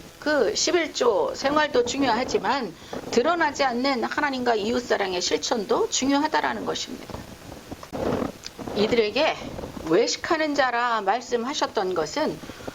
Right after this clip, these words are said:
보이는 십일 조 생활은 잘했습니다. 그러나 진정한 하나님 사랑과 이웃 사랑의 실천은 없었던 것으로 작은 하루살이는 걸러내고 커다란 그 낙타는 삼킨다는 것입니다.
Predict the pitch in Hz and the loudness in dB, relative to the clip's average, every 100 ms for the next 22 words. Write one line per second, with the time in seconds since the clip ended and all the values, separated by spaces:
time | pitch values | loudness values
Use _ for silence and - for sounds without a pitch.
0 | - - - 226 277 330 330 294 339 320 | -16 -18 0 2 4 4 2 0 -2 -2
1 | 285 262 247 330 294 220 226 - 208 226 | -2 -2 0 0 0 0 -4 -2 -2 -2
2 | - - - - - - - - 277 269 | -4 -4 -4 -8 -12 -18 -18 -14 -4 0
3 | 262 254 254 254 240 233 240 262 254 233 | 0 0 -2 0 0 -2 -2 -2 -2 -4
4 | 226 233 208 208 208 196 208 - - - | -6 -4 -4 -4 -4 -4 -4 -10 -14 -14
5 | - - 247 277 277 262 240 226 233 - | -10 -2 2 2 0 0 0 -2 -2 -4
6 | - 240 233 - - 480 240 226 202 165 | -2 -2 0 0 0 0 0 0 2 0
7 | - 214 311 208 - - - - - - | 2 2 4 0 -4 -16 -16 -16 -14 -4
8 | - 226 254 262 247 208 190 - 285 277 | -2 0 0 0 0 0 -2 -2 0 0
9 | 262 240 226 202 202 - 196 208 180 165 | 0 0 2 0 -4 0 2 2 -2 -8
10 | - - - - - - - - 311 269 | -10 -12 -14 -18 -16 -16 -10 -2 0 0
11 | 240 311 - - - - - 262 233 - | -2 -6 -10 -10 -8 -4 0 0 0 0
12 | 285 233 226 214 - 302 - 120 101 - | -2 -2 -4 -4 -4 0 0 0 -2 -2
13 | 87 - 190 | -6 -8 -12